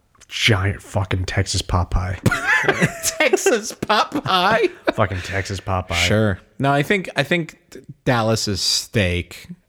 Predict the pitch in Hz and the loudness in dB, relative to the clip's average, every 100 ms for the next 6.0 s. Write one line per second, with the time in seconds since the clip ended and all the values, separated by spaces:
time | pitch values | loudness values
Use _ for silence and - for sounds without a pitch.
0 | _ - 131 123 131 147 147 151 139 160 | _ -2 2 4 4 4 4 2 2 4
1 | 160 135 - - - - - 127 - 139 | 4 2 -2 -12 -20 -8 0 0 2 2
2 | 120 117 143 123 113 135 139 - 127 92 | 2 2 2 2 2 2 2 0 2 2
3 | - - 117 - - 123 113 117 113 101 | 0 0 0 2 2 2 2 2 2 2
4 | 107 107 107 - - 92 90 - - 92 | 2 4 2 0 0 0 0 -4 -4 -2
5 | - 90 98 - - 87 - - - | 0 0 0 0 -2 0 -4 -6 -10